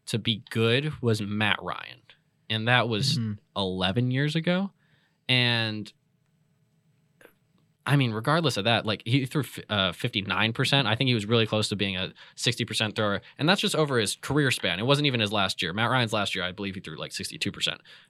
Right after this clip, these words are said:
Speaker 1: Regardless, his entire career at Wyoming, Josh Allen did not throw over sixty percent throwing the football. That's, that's a big red flag for me. So that was something I was worried about for him coming out of the draft. Obviously, he still needs to work on that accuracy, but I've seen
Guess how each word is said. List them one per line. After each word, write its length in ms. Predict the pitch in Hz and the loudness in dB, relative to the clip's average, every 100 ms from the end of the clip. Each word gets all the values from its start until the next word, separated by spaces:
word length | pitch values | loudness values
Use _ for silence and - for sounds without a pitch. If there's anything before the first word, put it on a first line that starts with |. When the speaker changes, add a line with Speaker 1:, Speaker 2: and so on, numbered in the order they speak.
| _ _ _ - | _ _ _ -6
Speaker 1:
Regardless, 520 | 160 160 156 98 - - - _ _ | 2 4 6 4 -4 -8 -20 _ _
his 180 | 165 185 | 4 4
entire 320 | 180 175 165 | 2 4 2
career 320 | 151 139 147 | 2 2 2
at 60 | 117 | 4
Wyoming, 460 | 104 117 127 104 104 | 2 4 2 0 2
Josh 220 | 107 123 | 2 2
Allen 220 | 107 101 | 0 0
did 140 | 104 | 0
not 200 | 113 104 | 0 0
throw 200 | - 101 | 0 0
over 160 | 101 90 | 0 -2
sixty 280 | - 98 80 | -4 -4 -8
percent 320 | - 98 85 _ _ _ _ | -4 -4 -4 _ _ _ _
throwing 140 | - 104 | -2 -2
the 80 | 92 | -2
football. 320 | 101 - - - - - | -6 -8 -12 -20 -10 0
That's, 200 | 220 - | 0 0
that's 160 | - 269 | 0 0
a 60 | 196 | 2
big 180 | 185 | 0
red 220 | 180 160 135 | 2 0 0
flag 280 | 190 190 151 | 0 0 0
for 80 | 101 | -4
me. 160 | 82 - _ - _ | -4 -8 _ -20 _
So 160 | - 170 | -6 2
that 80 | 214 | 2
was 140 | 214 | 4
something 240 | 202 180 156 | 0 2 2
I 40 | |
was 120 | 120 | 2
worried 200 | 131 139 | 2 2
about 240 | 113 104 85 | 2 0 0
for 80 | |
him 140 | 104 107 | -2 0
coming 220 | 110 107 | -2 0
out 80 | 101 | -2
of 60 | |
the 40 | 98 | -2
draft. 240 | 101 - | -2 0
Obviously, 300 | 170 196 156 | 0 2 2
he 40 | 117 | 0
still 160 | - | -2
needs 140 | 107 95 | -4 -6
to 80 | |
work 240 | 92 143 156 | 0 0 2
on 80 | 110 | 0
that 140 | 95 | -2
accuracy, 580 | 92 90 73 85 82 - - - - | -4 -6 -10 -8 -8 -10 -18 -20 -2
but 100 | 139 | 2
I've 120 | 156 | 2
seen 320 | - 233 202 | 2 0 -2